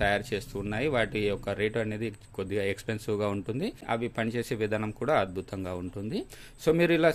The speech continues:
సింపుల్గా తయారు చేసుకున్న గుల్కంద్ అనేది అద్భుతంగా పనిచేస్తుంది. లేదు మీరు ఇలా కొనుక్కొచ్చుకున్నా కూడా అద్భుతంగానే పనిచేస్తుంది. పతంజలి వారిది చాలా తక్కువ రేట్లో దొరుకుతుంది మీకు. So దీన్ని ఎవరైతే మలబద్ధకము, శరీర వేడిమి మరియు అతిదాహం వంటి సమస్యలు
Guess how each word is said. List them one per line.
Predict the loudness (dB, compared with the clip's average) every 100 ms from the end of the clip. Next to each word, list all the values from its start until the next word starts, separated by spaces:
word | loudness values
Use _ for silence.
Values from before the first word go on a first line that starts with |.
| 4
సింపుల్గా | 2 4 4 6
తయారు | 4 4
చేసుకున్న | -2 -2 -4 -2 -2
గుల్కంద్ | -4 -2 -2
అనేది | 0 0
అద్భుతంగా | -2 -6 -6 -6 -4
పనిచేస్తుంది. | -6 -6 -8 -8 -6 -6 -6 -10 -20 2 4
లేదు | 6 6
మీరు | 4 4 2 2
ఇలా | 2 2
కొనుక్కొచ్చుకున్నా | 0 -2 -6 -2 -2 -2 -4
కూడా | -2 -2
అద్భుతంగానే | -2 -6 -6 -4 -4 -4 -6
పనిచేస్తుంది. | -4 -6 -6 -6 -4 -4
పతంజలి | -4 -2 -2 0 0
వారిది | 0 -2 -2
చాలా | -4 -4
తక్కువ | -10 -8 -6
రేట్లో | -6 -6 -6
దొరుకుతుంది | -6 -8 -8 -4 -6
మీకు. | -4 -6 -8 -18 -20 -6
So | -4 0
దీన్ని | 2 4 4 2
ఎవరైతే | 2 2 4 4 2 -2 -12 -4
మలబద్ధకము, | 2 4 4 2 2 0 -2 -4 -4
శరీర | 0 2 2 4
వేడిమి | 2 2 0 -2 -4 -8 -6 -4
మరియు | 0 0 0
అతిదాహం | 0 0 0 0 -2
వంటి | -2 -2 -4 -4
సమస్యలు | -4 -2 -2 0